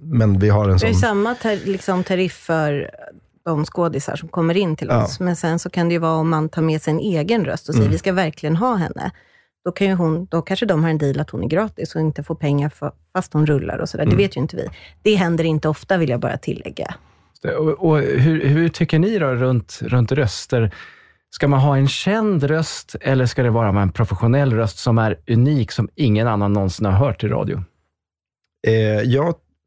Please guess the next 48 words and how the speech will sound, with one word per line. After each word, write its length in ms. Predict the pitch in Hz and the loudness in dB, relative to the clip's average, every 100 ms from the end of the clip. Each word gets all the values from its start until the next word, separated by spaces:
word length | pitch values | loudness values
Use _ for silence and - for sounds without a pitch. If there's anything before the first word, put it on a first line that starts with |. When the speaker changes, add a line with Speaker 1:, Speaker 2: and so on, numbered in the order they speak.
| _ | _
Speaker 1:
personligen 920 | 127 - - 226 190 110 101 98 113 120 - - | -2 0 -2 0 0 0 0 2 2 0 -4 -4
tycker 280 | 131 117 110 | -4 0 2
inte 400 | 113 98 - 120 | 2 0 0 -2
det 80 | 110 | 0
finns 260 | 113 90 | 0 0
något 100 | 95 | 0
stort 260 | - 107 - | -2 -2 2
mervärde 500 | 107 98 95 92 92 | 2 2 2 2 2
med 200 | 92 90 | 2 2
att 100 | 90 | 2
ha 160 | 95 92 | 2 2
en 60 | |
känd 360 | 87 135 127 95 | 2 2 2 2
röst. 420 | - - - - | -2 -8 -16 -8
Det 160 | 110 98 | -2 2
var 100 | 120 | 4
ju 80 | 120 | 2
ganska 200 | 95 104 | 2 -2
populärt 500 | - 117 117 107 101 | -4 0 0 0 -2
för, 240 | - 101 107 85 87 - _ _ _ - | -2 -2 0 -2 -4 -10 _ _ _ -6
mm, 280 | - 90 - | -6 -6 -8
ett 100 | - | -6
par 120 | - 98 | 0 0
år 140 | - | 0
sedan, 200 | - - | -2 0
eller 140 | 101 | 2
liksom 260 | 92 92 95 | 2 2 2
många 220 | 95 107 | 4 4
år 100 | 98 | 4
sedan. 220 | 92 95 98 - - - - - | 2 0 -2 -8 -20 -20 -20 -6
Då 100 | 110 | 0
var 100 | 110 | 2
det 80 | 98 | 2
kändisar 400 | 92 90 90 92 | 2 0 0 0
som 160 | 92 92 | 2 2
rullade 280 | 92 90 | 2 0
på 280 | 85 92 87 | 0 2 2
var 240 | 92 98 95 | 2 2 4
och 80 | |
varannan 480 | 90 90 87 87 87 - _ _ | 2 2 2 2 0 -4 _ _
spot, 320 | - - 98 - | -16 -4 -4 0
både 240 | 92 95 | 0 2
på 200 | 92 95 | 2 0
T 200 | 90 92 | 2 2
V 100 | 90 | 2
och 320 | 90 92 - | 2 0 -2
på 260 | - 95 92 | -2 0 2
radio. 440 | 92 85 - 85 | 2 0 -2 -2